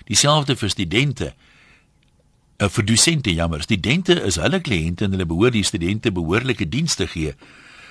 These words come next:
'n Onderwyser gaan swat onderwys en met eksamens slaag en 'n proeftydperk dien voordat hy kwalifiseer as onderwyser.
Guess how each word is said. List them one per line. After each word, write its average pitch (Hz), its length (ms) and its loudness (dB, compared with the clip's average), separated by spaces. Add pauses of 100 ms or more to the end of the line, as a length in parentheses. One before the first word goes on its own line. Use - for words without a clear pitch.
(120)
'n 117 40 -4
Onderwyser 113 580 2
gaan 107 160 -2
swat 131 300 -2
onderwys 170 520 -2
en 85 100 -2
met 73 140 -6
eksamens 131 520 0
slaag 127 340 0
en 80 60 -6
'n 71 60 -8
proeftydperk 110 760 -2
dien 101 240 0 (960)
voordat 113 340 0
hy 98 120 2
kwalifiseer 95 540 0
as 92 120 -2
onderwyser. 85 600 0